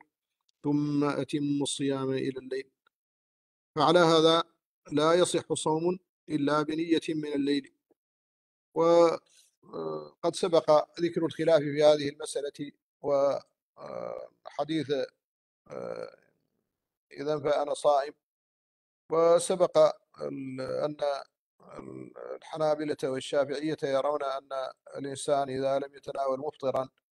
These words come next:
آه، وكان ذلك في صوم النفل وكان قبل الزوال، فإنه يمكن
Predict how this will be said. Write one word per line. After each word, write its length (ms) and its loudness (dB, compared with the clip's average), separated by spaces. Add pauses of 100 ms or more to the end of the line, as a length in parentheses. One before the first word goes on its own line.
(480)
آه، 340 2
وكان 380 -2
ذلك 320 -2
في 160 -10
صوم 280 -12
النفل 440 -6 (520)
وكان 380 -2
قبل 300 0
الزوال، 500 0 (400)
فإنه 420 -6
يمكن 440 -8